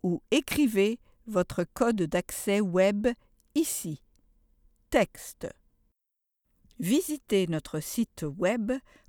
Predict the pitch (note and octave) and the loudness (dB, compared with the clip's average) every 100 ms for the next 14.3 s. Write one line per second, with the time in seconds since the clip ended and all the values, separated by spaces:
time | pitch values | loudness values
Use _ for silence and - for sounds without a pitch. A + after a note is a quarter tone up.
0 | - G#3 - - D4+ D4+ A#3 - - A3+ | -4 -4 -2 2 4 4 0 -2 -2 0
1 | G#3+ - F#3+ - - C4 B3+ G#3 F#3+ G3 | -2 -2 -2 -2 2 6 6 6 2 2
2 | G3+ - - - A3+ - G#3+ - E3 - | 0 -10 -14 -4 -2 0 -2 -2 -6 -6
3 | _ _ _ _ _ _ _ - B3+ C#4 | _ _ _ _ _ _ _ -4 4 6
4 | C4+ G3 F3+ E3+ - - - G#3+ F#3+ - | 6 4 0 0 -4 -8 -4 -2 -4 -10
5 | _ - B3+ G3 G#3+ B3+ - _ _ - | _ -2 0 2 0 0 -4 _ _ -4
6 | G3+ A3 C4 _ - - B3 C4 - - | 0 2 0 _ -12 -2 0 0 0 -2
7 | D3 - _ _ _ _ _ _ _ _ | -2 -4 _ _ _ _ _ _ _ _
8 | _ - - F4 C#4 D#3+ _ _ - G3 | _ -12 -4 0 0 -2 _ _ -2 2
9 | F3 D#3+ - _ - G#3 G3 _ _ G3+ | 2 -2 -14 _ -4 -2 -4 _ _ -4
10 | F#3+ A3 G3+ - _ _ G#3 G3+ G#3+ F#3+ | 2 2 2 -10 _ _ -4 2 2 2
11 | _ _ _ - G#3 F#3+ - _ _ _ | _ _ _ 0 2 2 -2 _ _ _
12 | G#3 G#3 F3+ D#3 _ _ F#3+ F#3 E3 C4 | 4 4 2 -6 _ _ -2 0 -2 -6
13 | - - - A#3 A3 - _ _ _ _ | -12 -8 -2 0 0 -4 _ _ _ _
14 | A#3+ A#3 G#3+ | 0 2 0